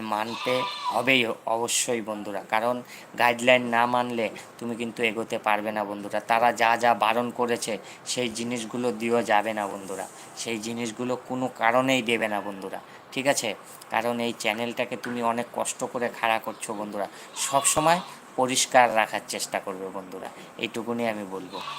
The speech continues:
তাদের পলিসিটাকে মানবে বন্ধুরা, আর সব সময় অ্যাক্টিভ থাকবে বন্ধুরা। তো আজকের মতন লাইভ আমার এই পর্যন্তই।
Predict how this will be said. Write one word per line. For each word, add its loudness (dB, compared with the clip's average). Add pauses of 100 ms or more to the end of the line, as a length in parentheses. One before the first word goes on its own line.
তাদের -2 (120)
পলিসিটাকে -2 (120)
মানবে -6 (100)
বন্ধুরা, -12 (360)
আর -12 (100)
সব -4 (100)
সময় -2 (360)
অ্যাক্টিভ 0 (140)
থাকবে -4
বন্ধুরা। -4 (340)
তো -2 (100)
আজকের -4
মতন -6 (100)
লাইভ 2 (120)
আমার -4
এই -4
পর্যন্তই। -6